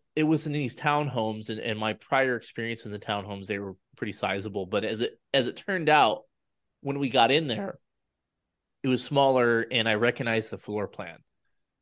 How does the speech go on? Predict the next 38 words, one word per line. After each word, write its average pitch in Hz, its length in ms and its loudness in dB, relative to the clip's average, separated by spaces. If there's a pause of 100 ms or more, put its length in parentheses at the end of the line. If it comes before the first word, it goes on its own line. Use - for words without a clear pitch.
(520)
or 123 100 4
what 113 160 4
I 110 60 2
thought 101 260 2
it - 60 -2
would 120 140 -6
be. 120 300 -4 (220)
And 123 100 2
I 123 60 6
didn't, 143 380 -2 (280)
I 117 60 0
didn't 151 340 -2
articulate 110 720 -6
that 101 260 -2 (680)
to - 100 -16
my, 101 140 -8 (140)
my 110 120 -8
partner. - 420 -10 (680)
And 120 120 -4
so, 127 400 0
long 170 200 0
story 170 200 -2
short, 139 400 0
it 127 60 2
opens 143 320 0
up - 180 2
to, 113 720 0
like, 107 180 -2
a, 98 120 0 (220)
a 117 60 -2
dining 117 420 -2
room 110 520 -4 (600)
type 110 320 0
area 107 340 4
with 104 140 -4
a 117 40 -6
kitchen - 360 -6
attached. 101 680 -2